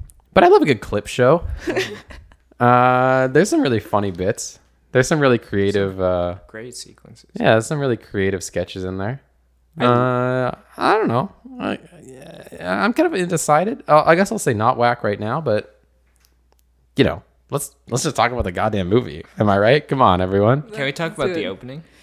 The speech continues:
Speaker 3: I love the opening.
Speaker 2: Wait, with
Speaker 1: The
Speaker 2: the
Speaker 1: war?
Speaker 2: bird?
Speaker 1: The war thing?
Speaker 2: No, the opening
Speaker 3: No, the,
Speaker 2: where
Speaker 3: on the
Speaker 2: it's, like,
Speaker 3: bridge.
Speaker 2: kind of like the
Speaker 1: Oh,
Speaker 2: conversation
Speaker 1: yeah.
Speaker 2: opening.
Speaker 1: Oh, that was so
Speaker 2: That's
Speaker 1: joke.
Speaker 2: so good.
Speaker 1: Was that, this was pre,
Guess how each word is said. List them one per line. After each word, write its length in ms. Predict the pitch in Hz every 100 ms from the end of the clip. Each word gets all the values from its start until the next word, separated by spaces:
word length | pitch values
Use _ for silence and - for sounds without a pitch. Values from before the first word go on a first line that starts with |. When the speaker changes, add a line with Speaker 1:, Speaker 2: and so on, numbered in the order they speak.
| _ -
Speaker 3:
I 140 | - 107
love 380 | 104 95 92 85
the 160 | 78
opening. 180 | 64 202
Speaker 2:
Wait, 180 | 220 214
with 120 | 190
Speaker 1:
The 80 | 113
Speaker 2:
the 140 | 123
Speaker 1:
war? 220 | 98 107 170
Speaker 2:
bird? 240 | 190 233
Speaker 1:
The 80 | 104
war 240 | 95 95
thing? 260 | 113 160 175
Speaker 2:
No, 220 | 196 233 226
the 120 | 220
opening 360 | 190 226 262 262
Speaker 3:
No, 40 |
the, 40 |
Speaker 2:
where 160 | 247 226
Speaker 3:
on 80 | 240
the 60 | 208
Speaker 2:
it's, 180 | 208
like, 140 | 277 277
Speaker 3:
bridge. 60 |
Speaker 2:
kind 140 | - 202
of 60 | 214
like 80 |
the 80 | 226
Speaker 1:
Oh, 40 | 240
Speaker 2:
conversation 760 | 196 208 - 143 151 247 262
Speaker 1:
yeah. 60 | -
Speaker 2:
opening. 340 | - 139 131
Speaker 1:
Oh, 120 | 139 104
that 100 | 107
was 140 | 120
so 180 | - 110
Speaker 2:
That's 200 | 214 220
Speaker 1:
joke. 60 | -
Speaker 2:
so 420 | - 202 202 196
good. 380 | 185 160 165 -
Speaker 1:
Was 80 | 120
that, 240 | 214 -
this 120 | 139
was 120 | 170
pre, 260 | - 151 139